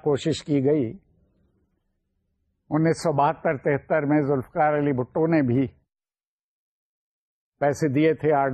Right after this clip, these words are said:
دس لاکھ روپے پریس کلب کی بلڈنگ کے لیے، زمین بھی دی تھی ایبٹ روڈ پہ ڈی پی آر کے دفاتر میں، لیکن وہ مٹیریلائز نہیں ہو سکا، وہ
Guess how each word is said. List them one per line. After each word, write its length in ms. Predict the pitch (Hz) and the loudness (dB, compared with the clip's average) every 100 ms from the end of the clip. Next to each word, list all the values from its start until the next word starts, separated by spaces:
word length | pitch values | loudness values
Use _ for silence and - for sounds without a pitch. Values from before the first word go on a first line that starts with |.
| 131 | -2
دس 200 | 131 156 | -2 0
لاکھ 260 | 135 131 | -2 -2
روپے 280 | 139 131 131 135 _ _ _ _ 135 | -10 -2 -2 -4 _ _ _ _ -4
پریس 200 | 127 - | -4 -4
کلب 280 | 143 131 | -6 -4
کی 80 | - 127 | -6 -4
بلڈنگ 320 | 131 139 139 | -2 -2 -2
کے 100 | 139 | -2
لیے، 240 | 135 160 | 0 2
زمین 400 | 139 139 151 160 143 | 2 2 2 2 0
بھی 100 | 135 | 0
دی 200 | 135 139 | 0 -2
تھی 200 | 127 139 - _ _ _ _ _ _ _ _ _ _ _ _ _ _ _ 123 | -4 -6 -8 _ _ _ _ _ _ _ _ _ _ _ _ _ _ _ -4
ایبٹ 320 | 139 131 156 | -2 -2 0
روڈ 220 | 135 131 | -2 0
پہ 100 | 143 131 | -2 0
ڈی 120 | 131 | 0
پی 160 | 139 | 0
آر 160 | 131 131 | 0 0
کے 140 | 131 120 | -4 -6
دفاتر 440 | 113 123 127 143 | -2 -2 -2 -6
میں، 160 | 127 131 - _ _ _ _ _ _ _ | -6 -10 -14 _ _ _ _ _ _ _
لیکن 460 | 131 160 151 160 147 | -2 0 0 0 2
وہ 120 | 139 147 151 - _ _ _ _ _ | 2 0 -2 -10 _ _ _ _ _
مٹیریلائز 760 | 127 139 165 156 147 147 143 113 | -4 -2 2 2 2 2 0 0
نہیں 220 | 135 147 | 0 2
ہو 100 | 131 | 0
سکا، 320 | 117 127 131 127 | -2 -4 -2 -2
وہ 100 | 127 | -2